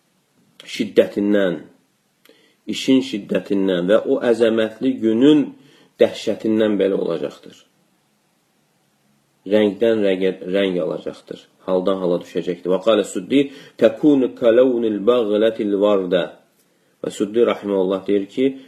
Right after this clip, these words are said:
qırmızıya və yaxud sarıya çalan ağ rəng kimi olacaqdır. Və təkunu kəlmuhli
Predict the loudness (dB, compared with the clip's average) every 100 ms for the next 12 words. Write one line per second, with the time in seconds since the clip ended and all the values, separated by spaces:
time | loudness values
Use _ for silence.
0 | _ -2 0 2 0 -2 -2 -2 2 2
1 | 0 -4 -12 _ _ _ _ -8 -2 0
2 | 0 -4 -4 -2 0 0 -2 -4 -2 0
3 | -2 -4 -4 -2 -2 -2 -4 -4 -6 -8
4 | -6 -8 -10 -14 -18 -20 _ _ _ _
5 | _ _ _ 0 2 2 4 2 2 0
6 | 0 4 6 4 2 6 6 4 0 2